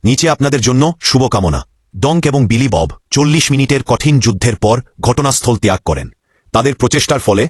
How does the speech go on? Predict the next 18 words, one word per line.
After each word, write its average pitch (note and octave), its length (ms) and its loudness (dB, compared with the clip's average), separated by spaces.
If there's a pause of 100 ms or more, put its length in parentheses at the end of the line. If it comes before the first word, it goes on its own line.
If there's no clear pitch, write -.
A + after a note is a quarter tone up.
(220)
টাস্ক C3+ 260 -2
ফোর্স C#3 360 0
টু C#3 140 4
টু D3+ 140 2
সিক্স - 340 -2
নাইন A2+ 220 0
নাইন A#2 320 0
এর G2+ 140 0
হতাহতের A#2 460 0
সংখ্যা G#2+ 340 2
ছিল G#2+ 220 2
নগণ্য G#2 460 2 (260)
এবং C3 260 2
কোনো C3+ 220 2
সাজোয়া B2+ 400 0
জানের G2+ 280 0
ক্ষতি - 320 0
হয়নি। D2+ 300 -2